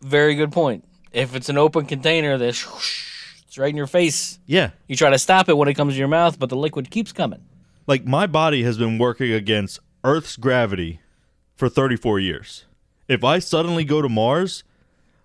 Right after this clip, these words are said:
Speaker 2: my body is gonna be so fucked up that it's not gonna know what to do. Every
Speaker 1: No.
Speaker 2: single movement is gonna be so jerky. You know what I mean? I don't look like I, I'm on dial-up
Speaker 1: Ex-
Speaker 2: internet.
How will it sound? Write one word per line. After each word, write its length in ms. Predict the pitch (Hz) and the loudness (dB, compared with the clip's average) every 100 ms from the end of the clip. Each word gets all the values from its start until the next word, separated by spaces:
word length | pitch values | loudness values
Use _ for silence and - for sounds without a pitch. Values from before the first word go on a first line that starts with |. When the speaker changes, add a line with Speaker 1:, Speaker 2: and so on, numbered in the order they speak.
| _ - | _ -6
Speaker 2:
my 200 | 131 190 | -2 0
body 380 | 170 180 156 117 | 0 0 0 0
is 160 | 117 | -2
gonna 180 | 113 123 | -2 -2
be 120 | 113 | -4
so 300 | 101 - 147 | -6 -2 -2
fucked 360 | 165 165 147 - | 0 -2 -4 -2
up 160 | 135 - | -4 -2
that 100 | 113 | -2
it's 140 | 143 | -2
not 160 | 156 139 | -2 -2
gonna 160 | 131 117 | -2 0
know 180 | 117 | 0
what 560 | 107 98 104 131 - _ | -2 -2 0 0 -2 _
to 100 | 120 | -6
do. 280 | 92 85 - _ _ _ _ _ _ _ | -4 -6 -8 _ _ _ _ _ _ _
Every 580 | 131 156 165 185 202 185 - | -2 -2 -2 -4 -2 -4 -4
Speaker 1:
No. 100 | 120 | 0
Speaker 2:
single 260 | 170 160 151 | 0 0 0
movement 580 | 131 139 127 98 98 - _ _ _ | 0 0 0 -4 -8 -14 _ _ _
is 120 | 123 123 | -8 -2
gonna 180 | 139 | -2
be 240 | 123 120 117 | 0 0 0
so 300 | - 165 175 | 0 0 0
jerky. 680 | 117 113 143 151 117 98 92 _ _ _ _ - | -2 0 0 -2 -6 -12 -14 _ _ _ _ -10
You 140 | 135 | -6
know 120 | 131 120 | -4 -2
what 80 | |
I 40 | 120 | -2
mean? 240 | 131 151 _ _ _ _ 160 | -2 -4 _ _ _ _ -2
I 40 | |
don't 100 | 165 | -2
look 100 | 156 | 0
like 160 | 165 156 | -2 0
I, 100 | 143 | 0
I'm 120 | 143 147 | 0 0
on 140 | 127 | 0
dial-up 420 | 143 160 156 147 | 2 2 2 0
Speaker 1:
Ex- 40 | 165 | 0
Speaker 2:
internet. 380 | 156 98 85 | -2 -4 -8